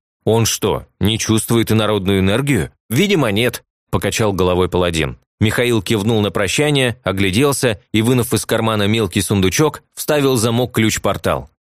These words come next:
Я остался один посреди ночи в чужом городе. Тоже нужно возвращаться, вот только найти бы, куда пристроить ключ. Спалось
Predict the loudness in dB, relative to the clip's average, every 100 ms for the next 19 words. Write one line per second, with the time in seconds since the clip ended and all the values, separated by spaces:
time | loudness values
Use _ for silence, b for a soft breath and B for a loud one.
0 | _ 0 0 0 -2 -4 0 -2 0 0
1 | 0 -2 0 0 2 0 0 0 -2 0
2 | 0 2 2 0 2 0 0 -6 -10 _
3 | _ -2 0 2 0 0 0 0 -2 -2
4 | -2 -2 -2 -2 -2 0 -2 -2 -2 -2
5 | 0 0 0 0 0 2 0 -2 _ -2
6 | 0 0 0 -2 -2 0 0 0 -2 -2
7 | -4 -10 _ _ _ _ _ _ _ _
8 | _ _ _ -12 -6 -2 0 0 0 -4